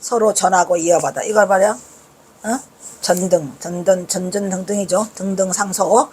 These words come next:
이어받아서 어디까지 오셔요? 경어 달마대사가 이십팔 조죠. 달마조사에 이르러 당나라에 와서 중생을 교화하여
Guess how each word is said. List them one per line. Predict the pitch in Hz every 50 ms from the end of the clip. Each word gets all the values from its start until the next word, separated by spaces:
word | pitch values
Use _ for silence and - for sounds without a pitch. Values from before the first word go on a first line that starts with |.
| - - - - - - - -
이어받아서 | 190 185 190 190 180 175 190 190 180 175 - 190
어디까지 | 180 226 - - 277 202 202 - 202 185 170 175
오셔요? | 156 - - 135 135 120 - _ _ _ _ _ _ _ _ _ _ _ _ _
경어 | - - 185 185 180 - - -
달마대사가 | - 175 180 180 180 - 269 - 196 202 214 -
이십팔 | 202 196 - - - 254 254 247
조죠. | 294 285 226 247 262 294 294 - _ _ _ _ _ _ _ _ _ -
달마조사에 | 165 175 180 180 180 180 180 180 180 190 185 185 185 185 185 180 180 180
이르러 | 170 185 185 185 190 170 180 240 370 403 - - _ _ _ _ _
당나라에 | 185 185 180 180 185 180 175 180 180 180 185 185
와서 | 180 175 175 170 - 185 185
중생을 | 180 - - 190 175 165 185 180 180 175 175 -
교화하여 | - 185 185 175 175 185 185 175 196 277 339 - -